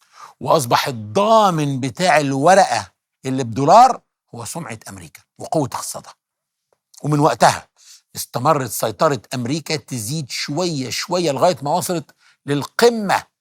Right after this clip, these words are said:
في الوقت اللي الماضي، في العشرين سنة الماضية. لكن احنا بقالنا مدة في النظام العالمي دلوقتي، الأحادي القطب دوا، أمريكا عمالة قوتها تنزل شوية شوية.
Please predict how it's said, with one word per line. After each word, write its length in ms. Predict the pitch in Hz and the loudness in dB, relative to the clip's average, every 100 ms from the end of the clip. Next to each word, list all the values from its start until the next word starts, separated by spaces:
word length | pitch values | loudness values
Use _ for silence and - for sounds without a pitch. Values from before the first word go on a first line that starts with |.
| _ | _
في 100 | 139 | -2
الوقت 420 | 139 165 120 - _ _ _ _ - | 2 2 0 -16 _ _ _ _ -4
اللي 540 | 147 147 147 147 147 _ _ | -2 0 0 0 -4 _ _
الماضي، 640 | 135 135 139 160 123 87 76 | -2 0 4 6 4 -2 -12
في 120 | - | -6
العشرين 380 | 127 131 - 208 | -4 -2 -4 -2
سنة 200 | 190 151 | 0 0
الماضية. 340 | 117 98 87 76 | -2 -6 -6 0
لكن 280 | 160 180 143 | 2 2 -2
احنا 200 | 135 139 | -8 -2
بقالنا 460 | 135 160 214 175 160 | 0 0 0 -2 -2
مدة 480 | 170 233 165 226 - _ _ _ _ | -2 -2 0 -2 -2 _ _ _ _
في 120 | - | -8
النظام 280 | 123 123 175 | -4 2 2
العالمي 360 | 147 135 190 180 | 4 4 2 0
دلوقتي، 360 | 160 196 - | 2 2 2
الأحادي 280 | 147 110 196 | -4 -2 -2
القطب 300 | - 202 170 | -2 -4 0
دوا، 240 | 190 226 370 - _ _ _ _ _ 135 | 2 4 2 -2 _ _ _ _ _ -10
أمريكا 520 | 131 123 151 147 147 | -6 -6 -6 -2 -2
عمالة 340 | 127 131 139 - | -2 -4 -4 -6
قوتها 320 | 117 127 110 | -8 -8 -12
تنزل 560 | 98 123 123 110 120 107 | -14 -12 -10 -10 -10 -10
شوية 400 | - - 95 85 | -12 -12 -12 -12
شوية. 420 | - - - | -12 -14 -20